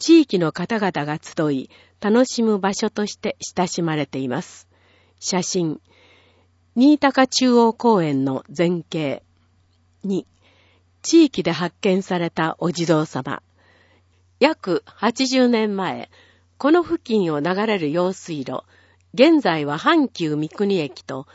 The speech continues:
神崎川駅を結ぶ道路で発見されたお地蔵様を、近所の方々が今の場所にお祭りしました。その後、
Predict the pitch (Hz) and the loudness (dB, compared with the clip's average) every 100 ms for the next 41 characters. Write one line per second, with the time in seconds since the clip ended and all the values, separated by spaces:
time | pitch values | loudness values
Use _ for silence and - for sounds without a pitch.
0 | _ _ - 277 320 311 294 277 277 247 | _ _ -2 2 2 2 0 0 2 2
1 | 165 - 151 147 160 - 175 160 185 254 | 0 -4 -6 -4 -6 -8 -6 -4 2 4
2 | 214 151 151 147 - - 156 - 156 151 | 4 0 -4 -8 -8 -6 -4 -4 -6 -6
3 | 156 147 - 156 185 175 175 175 160 151 | -6 -6 -6 -8 -4 -2 -2 -6 -6 -6
4 | 151 - - _ _ _ 330 359 277 170 | -8 -14 -20 _ _ _ 4 4 4 0
5 | 151 - 170 190 160 123 135 135 - _ | -2 -6 -8 -6 -6 -8 -8 -10 -12 _
6 | _ - 294 240 160 156 165 156 156 - | _ -2 0 2 0 -4 -6 -6 -6 -6
7 | 151 175 - 170 165 - 151 160 - 110 | -4 -4 -4 -8 -8 -8 -8 -10 -6 -6
8 | - _ _ _ _ _ _ _ - 214 | -6 _ _ _ _ _ _ _ -6 0
9 | 226 214 214 | 0 0 -2